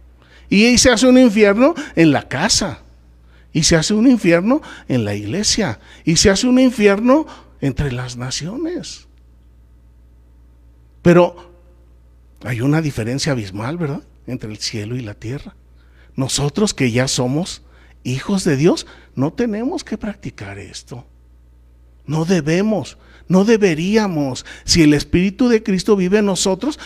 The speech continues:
nosotros deberíamos, debemos de actuar de otra manera. En nosotros ya no debe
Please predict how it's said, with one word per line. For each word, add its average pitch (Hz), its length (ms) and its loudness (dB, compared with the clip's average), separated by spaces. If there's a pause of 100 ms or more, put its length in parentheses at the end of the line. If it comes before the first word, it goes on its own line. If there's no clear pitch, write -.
(160)
nosotros 170 420 -6
deberíamos, 156 840 -4 (500)
debemos 165 680 -4
de 156 100 -6
actuar 151 640 -6 (220)
de 123 200 -6
otra 208 340 -10
manera. 151 640 -6 (340)
En 143 160 6
nosotros 214 440 2
ya 214 140 4
no 233 180 6
debe 208 420 2